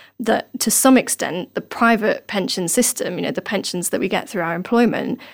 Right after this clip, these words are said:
should involve that element of kind of collective risk sharing, right? That it's more efficient and it's fairer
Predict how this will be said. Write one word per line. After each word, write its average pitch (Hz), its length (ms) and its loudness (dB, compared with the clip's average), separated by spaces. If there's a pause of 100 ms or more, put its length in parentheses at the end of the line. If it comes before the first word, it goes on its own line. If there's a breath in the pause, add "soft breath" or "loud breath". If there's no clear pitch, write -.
should 226 300 4
involve 226 400 6
that - 220 0
element 202 320 2
of 185 120 -6
kind 190 140 -2
of 185 120 -6
collective 202 520 -2
risk 233 240 -2
sharing, - 540 -2
right? 220 260 0
That - 160 2
it's - 160 0
more 226 220 6
efficient 226 480 0
and 175 100 -4
it's - 180 -2
fairer 202 560 0